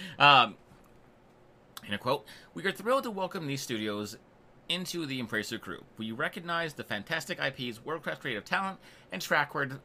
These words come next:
record of excellence that have been demonstrated time and again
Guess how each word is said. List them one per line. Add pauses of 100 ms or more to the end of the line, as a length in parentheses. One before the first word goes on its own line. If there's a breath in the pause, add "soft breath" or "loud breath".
record
of
excellence (300 loud breath)
that
have
been
demonstrated
time
and
again